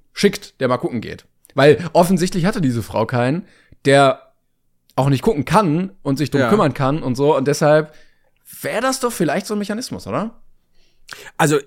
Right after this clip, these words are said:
Speaker 2: ich mein, du müsstest halt immer, du darfst ja nicht vergessen, wenn du sowas installiert hast, also wenn's für alle gelten würde, dass du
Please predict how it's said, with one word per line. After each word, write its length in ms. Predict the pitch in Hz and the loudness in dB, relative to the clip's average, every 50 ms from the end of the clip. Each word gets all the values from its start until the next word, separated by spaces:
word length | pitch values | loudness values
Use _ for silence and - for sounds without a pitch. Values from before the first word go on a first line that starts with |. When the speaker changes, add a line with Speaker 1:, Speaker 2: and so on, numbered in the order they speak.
| - | -6
Speaker 2:
ich 160 | _ 156 127 165 | _ -6 -4 -2
mein, 260 | 156 165 165 - 160 | -2 -2 -2 -2 -2
du 80 | 139 | 0
müsstest 300 | 147 180 185 - 170 - | 0 0 0 -2 -2 -2
halt 140 | 170 160 143 | -2 -2 -2
immer, 180 | 143 156 156 151 | -2 -2 -2 -2
du 80 | 147 | -2
darfst 240 | 131 139 139 - - | 0 -2 -2 -2 -2
ja 160 | 139 123 127 | -2 0 0
nicht 140 | 156 180 - | -2 -4 -4
vergessen, 400 | - 151 135 139 151 - - 165 | -4 -2 -2 -2 -2 -2 -4 -4
wenn 100 | 151 147 | -4 -4
du 60 | 143 | -4
sowas 260 | 135 135 139 139 135 131 | -4 -2 -4 -4 -4 -6
installiert 460 | 135 - - 131 123 139 147 - - | -6 -6 -4 -2 -2 -2 -2 -2 -4
hast, 340 | 160 156 - - - - - | -4 -4 -4 -6 -8 -8 -8
also 140 | 117 117 | -6 -4
wenn's 180 | 117 117 120 - | -4 -4 -4 -4
für 180 | - - - - | -6 -6 -4 0
alle 160 | 143 147 123 | 0 0 2
gelten 380 | 95 113 107 104 - 117 107 | 2 0 -2 -2 -2 -6 -6
würde, 200 | 107 117 117 131 | -6 -4 -4 -4
dass 200 | - 117 113 - | -2 -2 -4 -4
du 80 | - 127 | -6 -6